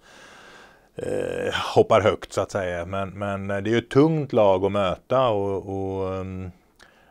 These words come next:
det är klart, de hade Alsenfelt i mål, eh, och som skulle vara den store räddaren i, i fjol, och, men han sviktade väl lite grann kanske.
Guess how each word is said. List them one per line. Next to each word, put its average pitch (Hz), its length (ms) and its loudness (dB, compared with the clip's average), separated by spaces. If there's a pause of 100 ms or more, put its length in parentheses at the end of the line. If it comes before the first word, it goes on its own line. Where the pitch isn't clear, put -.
det - 80 -10
är 92 40 -6
klart, 90 300 -2
de 92 140 -6
hade 95 280 0
Alsenfelt 90 720 -2
i 98 40 -8
mål, 90 420 -4
eh, 90 280 -4
och 90 340 -4
som 92 140 -12
skulle 90 300 -8
vara 85 240 -2
den 85 160 -8
store 85 420 -6
räddaren 87 560 -4
i, 87 380 -8
i 87 40 -6
fjol, 82 480 -6
och, 82 160 -8
men 85 220 -8
han 90 260 -6
sviktade - 800 -8
väl 87 120 -4
lite 90 280 -8
grann 87 380 -4
kanske. 85 680 -8